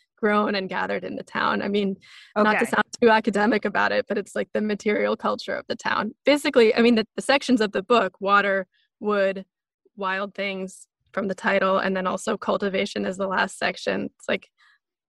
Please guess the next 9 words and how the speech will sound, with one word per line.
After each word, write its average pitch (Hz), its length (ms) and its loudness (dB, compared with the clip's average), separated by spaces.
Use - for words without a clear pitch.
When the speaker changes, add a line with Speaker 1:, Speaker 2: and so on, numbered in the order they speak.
Speaker 1:
the 220 120 2
essential 214 460 0
things 202 420 -2
that - 180 -6
define 185 400 -2
the - 80 -4
culture - 400 -6
of - 100 -4
Yamanaka - 640 -4